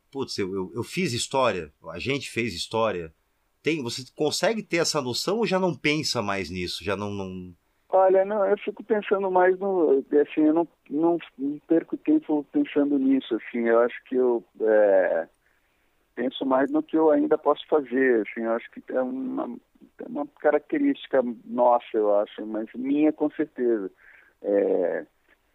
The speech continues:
Speaker 2: não acho que eu fique pensando no que eu já fiz, assim, até porque, é, se for parar pra pensar, também tem muitas ressalvas em relação a coisas que a gente fez, e
Speaker 1: Uhum.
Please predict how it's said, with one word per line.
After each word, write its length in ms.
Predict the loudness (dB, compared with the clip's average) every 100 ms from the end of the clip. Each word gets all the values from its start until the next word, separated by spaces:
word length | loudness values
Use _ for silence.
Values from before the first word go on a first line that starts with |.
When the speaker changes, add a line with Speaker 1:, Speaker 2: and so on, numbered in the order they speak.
| _ -8
Speaker 2:
não 200 | -2 0
acho 220 | -2 -10
que 80 | -12
eu 40 | -12
fique 180 | -18 -16
pensando 540 | -14 -10 -6 -4 -4
no 100 | -8
que 140 | -4 -4
eu 60 |
já 120 | -4 -8 -10
fiz, 280 | -12 -8 -8
assim, 200 | -8 -8
até 160 | -6
porque, 480 | -6 -8 -4 0 0 -2 _ _ _ _ 0
é, 540 | 4 6 6 4 2 -2 _ _ _ -20 -10
se 100 | -4
for 120 | -2
parar 260 | 2 4 4
pra 120 | 2
pensar, 420 | 0 -4 0 0 2
também 260 | -2 -2
tem 160 | -2 -4
muitas 300 | -2 -2 -4 -4
ressalvas 580 | -6 0 2 4 2 -2
em 120 | -4
relação 440 | -2 0 0 -2 -6
a 40 |
coisas 240 | -4 -8 -8
que 100 | -12
a 40 |
gente 220 | -14 -14 -8
fez, 400 | -2 -2 -2 -6 -10
e 160 | -12
Speaker 1:
Uhum. 280 | -10 -12 -16